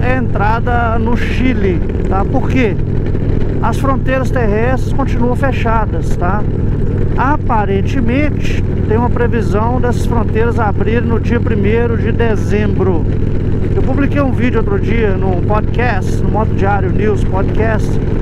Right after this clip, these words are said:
é, falando exatamente das especificações que nós precisamos para entrar em alguns países da América Latina, dentre eles o Chile, tá? Chile,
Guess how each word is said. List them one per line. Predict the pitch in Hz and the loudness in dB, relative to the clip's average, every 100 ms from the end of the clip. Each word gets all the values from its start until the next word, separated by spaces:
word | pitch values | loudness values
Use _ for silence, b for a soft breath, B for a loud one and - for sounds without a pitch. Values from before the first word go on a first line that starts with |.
| - - - - - | 0 0 0 0 0
é, | 202 202 - | 0 0 0
falando | 262 247 262 262 | 0 0 0 0
exatamente | 254 - 254 240 - | 0 0 0 0 0
das | 277 254 | 0 0
especificações | - 254 - - 220 202 240 247 262 254 - - | 0 0 0 0 0 0 0 0 2 0 0 -2
que | - | 0
nós | 233 233 247 | 0 0 0
precisamos | - 226 208 190 233 240 233 226 | 0 0 0 0 0 0 0 0
para | - 220 226 226 233 202 - - - - - | 0 0 0 0 0 0 -2 -2 -2 -2 0
entrar | 226 233 - 214 220 226 220 | 0 0 0 0 0 0 0
em | 220 | -2
alguns | 202 214 | 0 -2
países | - 202 202 214 | 0 0 0 0
da | - | 0
América | 202 190 190 214 | 0 0 0 0
Latina, | 196 202 - 262 254 254 247 - - - - - - | 0 0 0 0 0 0 0 0 0 0 0 0 0
dentre | - 240 254 - | 2 0 0 0
eles | 214 214 233 226 233 202 - - | 0 2 0 0 0 -2 -2 -2
o | 226 | 0
Chile, | - - 233 208 165 | 0 0 0 0 0
tá? | 185 185 | 0 0
Chile, | - - 240 247 233 196 185 156 | 0 0 0 0 0 0 0 0